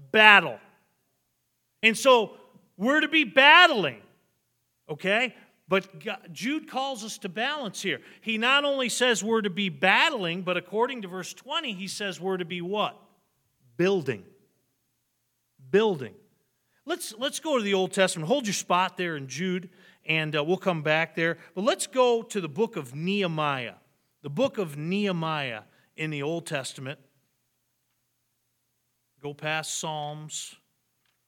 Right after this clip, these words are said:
Job, Esther, and there's Nehemiah. Go to chapter number four.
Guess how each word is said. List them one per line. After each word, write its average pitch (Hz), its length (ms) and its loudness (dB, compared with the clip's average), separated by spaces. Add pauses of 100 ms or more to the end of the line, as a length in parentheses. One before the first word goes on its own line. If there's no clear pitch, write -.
(460)
Job, 147 560 -6 (800)
Esther, 147 680 -10 (1700)
and 135 140 -20
there's 131 280 -20
Nehemiah. 135 720 -6
Go 170 120 -6
to 151 60 -8
chapter 196 480 -4
number 202 260 -6
four. 120 520 -14